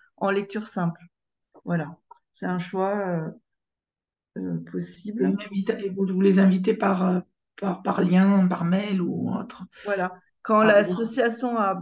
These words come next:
Speaker 1: a besoin de changer de, de personne, ils envoient au référent. C'est le référent qui, euh, qui met la nouvelle personne. Voilà.
Speaker 2: Très bien. Autre chose à nous montrer ?
Speaker 1: Euh, oui, après, ben, il y a tout, euh, le menu rapprochement, euh, bancaire.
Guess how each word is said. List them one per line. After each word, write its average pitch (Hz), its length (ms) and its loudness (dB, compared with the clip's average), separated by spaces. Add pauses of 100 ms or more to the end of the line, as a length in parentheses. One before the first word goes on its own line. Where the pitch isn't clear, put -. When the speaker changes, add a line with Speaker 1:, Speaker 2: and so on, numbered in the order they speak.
Speaker 1:
a 180 200 -4
besoin 175 320 -8
de 175 160 -4
changer 196 760 -6
de, 170 580 -4 (360)
de 180 80 -4
personne, 185 560 -2
ils 175 180 -4
envoient 185 280 -2
au 196 40 0
référent. 196 720 -6
C'est 175 120 -8
le 170 60 -4
référent 180 440 -6
qui, 175 280 -6
euh, 160 120 -6 (600)
qui 190 120 -8
met 190 140 -2
la 185 120 -2
nouvelle 180 280 -4
personne. 165 400 -8 (240)
Voilà. 165 180 -6 (640)
Speaker 2:
Très - 160 -18
bien. 226 360 -4
Autre 208 220 -4
chose 226 260 -4
à 226 40 0
nous 220 120 0
montrer ? 220 520 -2 (300)
Speaker 1:
Euh, 196 260 4
oui, 254 280 4
après, 190 300 0
ben, 190 300 -2
il 190 60 0
y 190 60 0
a 185 80 0
tout, - 260 -12
euh, 190 180 -2
le 185 140 -2
menu 196 360 -6
rapprochement, 190 800 -4
euh, 160 320 0
bancaire. 175 680 -2